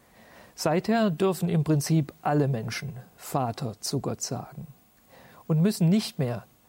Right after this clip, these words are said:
Gefangene des Gesetzes sein, sondern können mit Gott in enger familiärer Gemeinschaft leben. Ohne Furcht, aber voll Vertrauen.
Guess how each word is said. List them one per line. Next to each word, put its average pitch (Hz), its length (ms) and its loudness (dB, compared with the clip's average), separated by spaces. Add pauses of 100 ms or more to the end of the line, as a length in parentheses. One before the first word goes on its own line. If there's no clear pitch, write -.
Gefangene 135 680 0
des - 360 -6
Gesetzes 139 560 -2
sein, 143 320 -8 (380)
sondern 143 480 0
können 170 360 4
mit 143 200 0
Gott 190 240 0
in 147 240 0
enger 180 400 2
familiärer 139 640 2
Gemeinschaft 127 640 -2
leben. 123 360 -8 (760)
Ohne 196 260 2
Furcht, - 560 -4 (400)
aber 120 300 -2
voll 127 340 -4
Vertrauen. - 640 -6